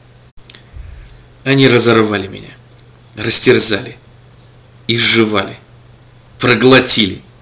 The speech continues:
переварили и выблевали, и выгодили. И стал я шакалом.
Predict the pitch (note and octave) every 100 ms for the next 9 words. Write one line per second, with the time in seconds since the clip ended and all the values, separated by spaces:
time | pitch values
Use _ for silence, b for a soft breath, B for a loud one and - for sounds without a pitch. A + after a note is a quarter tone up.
0 | b b b b - - D3 D3 D3 D#3
1 | C#3+ G#2+ F#2+ - - - - - - -
2 | - - - - _ - C3+ A2 G#2 F#2
3 | F#2+ - - - - - - - - -
4 | _ A#2+ A#2+ A#2 G#2 - - - - -
5 | _ - - - _ - - - - -
6 | - - - - - A#2 G2+ F#2+ G2 -
7 | -